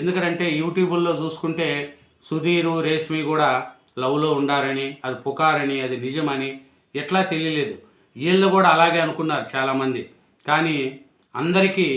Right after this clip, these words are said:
రూమర్స్‌కు తెర దించుతూ వీళ్ళిద్దరూ ఒకటి కాబోతున్నారు. ఇది శుక్రవారం ఉదయం విజయ్ దేవరకొండ ఇంట్లో చాలా సీక్రెట్గా కూడా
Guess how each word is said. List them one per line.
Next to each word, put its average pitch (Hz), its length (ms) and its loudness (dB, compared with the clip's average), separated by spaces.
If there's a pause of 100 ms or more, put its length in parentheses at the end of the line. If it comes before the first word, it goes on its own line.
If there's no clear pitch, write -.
(840)
రూమర్స్‌కు 175 460 0 (100)
తెర 139 120 -2 (140)
దించుతూ 151 340 -2 (540)
వీళ్ళిద్దరూ 156 480 -2
ఒకటి 147 260 -4
కాబోతున్నారు. 120 600 -4 (720)
ఇది 175 180 2 (680)
శుక్రవారం 196 580 4
ఉదయం 165 300 2 (640)
విజయ్ 175 360 4
దేవరకొండ 160 440 0 (120)
ఇంట్లో 143 240 -4 (460)
చాలా 156 240 4 (100)
సీక్రెట్గా 160 540 -4 (100)
కూడా 165 160 2